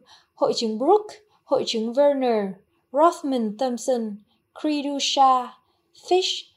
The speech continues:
hay hội chứng Down. Do di truyền, gia đình có ông bà, bố mẹ bị tóc bạc sớm thì con, cháu cũng có nguy cơ tóc bạc sớm. Chế độ ăn uống không hợp lý. Chế độ ăn thiếu vitamin B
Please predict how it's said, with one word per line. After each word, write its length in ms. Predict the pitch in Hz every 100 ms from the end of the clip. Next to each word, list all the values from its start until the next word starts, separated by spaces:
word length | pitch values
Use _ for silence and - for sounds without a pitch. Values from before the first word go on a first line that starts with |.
| _
hay 160 | 269
hội 160 | 247 -
chứng 240 | - 202 214
Down. 360 | 254 254 240 226 _ _ _ _ _ _ _ _ _ _ _ _
Do 200 | - 294
di 200 | 277 302
truyền, 400 | - 277 254 208 190 _ _ _
gia 220 | 202 247
đình 240 | 240 233 202
có 100 | 208
ông 300 | - 254 240
bà, 380 | 226 208 185 - -
bố 180 | 214 214
mẹ 340 | 254 294 - 220
bị 160 | -
tóc 160 | 294 302
bạc 180 | 262 220
sớm 340 | - 208 202 262
thì 120 | 277
con, 400 | - 254 254 240 - _ -
cháu 260 | 233 202
cũng 220 | 202 -
có 160 | - 214
nguy 180 | 247 269
cơ 280 | - 247 233
tóc 140 | - 330
bạc 180 | 226 190
sớm. 380 | - 196 233 403 _ _ _ _ _ _ _ _ _ _
Chế 220 | - 277
độ 140 | 311
ăn 200 | - 262
uống 240 | 233 214 220
không 200 | 302 277
hợp 200 | 247 202
lý. 400 | 202 202 269 - _ _ _ _ _
Chế 180 | - 277
độ 140 | 311
ăn 300 | - 262 233 226
thiếu 220 | 226 214
vitamin 560 | 240 302 269 262
B 40 | 254